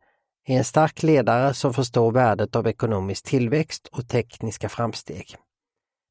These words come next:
Men den hindunationalistiska rörelse som präglat honom är allt annat än frihetlig och överseende med oliktänkande. Indien, som hittills har varit känd som världens befolkningsmässigt största demokrati,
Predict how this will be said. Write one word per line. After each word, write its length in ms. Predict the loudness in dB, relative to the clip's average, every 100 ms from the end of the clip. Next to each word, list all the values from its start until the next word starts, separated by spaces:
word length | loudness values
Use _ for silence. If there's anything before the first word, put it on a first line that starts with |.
| 0
Men 100 | 2
den 140 | 4
hindunationalistiska 1300 | 6 4 6 4 2 2 0 2 2 0 -2 0 0 4
rörelse 480 | 2 2 0 -2
som 220 | -2 -4 -2
präglat 480 | 0 0 0 -2
honom 360 | 0 0 -2 -4
är 200 | -6 -4
allt 340 | 0 0 0 -6
annat 420 | 0 0 0 -4
än 80 | -6
frihetlig 840 | -4 -2 -2 -2 -4 -4 -10 -10 -10 _ _
och 180 | -6 0
överseende 680 | 0 0 -4 -4 -6 -8
med 180 | -8 -6
oliktänkande. 800 | -8 -10 -8 -8 -8 -8 -12 -14 -18 _ _ _ _ _ _ 4
Indien, 380 | 6 8 6 6
som 160 | 4
hittills 380 | 4 4 0 2
har 80 | 4
varit 200 | 4 2
känd 280 | 2 2 0
som 160 | 0
världens 480 | 4 4 4 2 0
befolkningsmässigt 920 | -2 2 0 2 -4 -2 -4 -4 -8
största 420 | 0 -2 0 -2
demokrati, 720 | -2 -4 -6 -10 -4 -4 -4